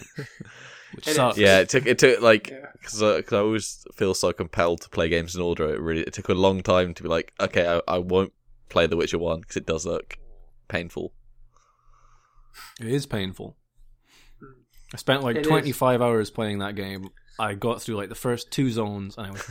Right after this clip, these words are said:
Speaker 2: bored to tears, so I never launched it again.
Speaker 3: Uh, I finished it. I finished the first game. I think
Speaker 2: Impressive.
Speaker 3: it took me a while, but I did.
Speaker 1: Well, I
Speaker 3: finish
Speaker 1: mean, maybe, maybe the first Witcher is, is due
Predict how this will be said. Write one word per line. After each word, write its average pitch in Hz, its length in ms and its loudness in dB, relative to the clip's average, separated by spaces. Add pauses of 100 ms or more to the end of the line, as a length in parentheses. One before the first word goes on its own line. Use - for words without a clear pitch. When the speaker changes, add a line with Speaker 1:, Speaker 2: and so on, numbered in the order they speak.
(120)
Speaker 2:
bored 120 320 0
to 113 80 -6
tears, 98 480 -6
so - 240 -4
I 101 60 -2
never 101 300 -2
launched 104 320 -4
it 98 80 -8
again. 95 340 -10 (500)
Speaker 3:
Uh, 160 400 -10
I 185 100 -8
finished 208 440 4
it. - 120 -4
I 143 160 0
finished 202 420 -6
the 151 80 -12
first 131 320 -12
game. 123 240 -16
I - 20 -20
think 123 120 -6
Speaker 2:
Impressive. 120 380 0
Speaker 3:
it - 40 -8
took - 40 -8
me 147 60 -6
a 143 60 -2
while, 127 440 -2
but 120 140 -12
I 120 140 -12
did. 135 160 -6
Speaker 1:
Well, 110 140 0
I 120 40 2
Speaker 3:
finish 127 100 4
Speaker 1:
mean, 135 60 -2
maybe, 151 240 0
maybe 117 520 0 (360)
the 95 80 -6
first - 360 0
Witcher - 280 -8
is, 76 240 -10
is 87 220 -10
due 78 520 -10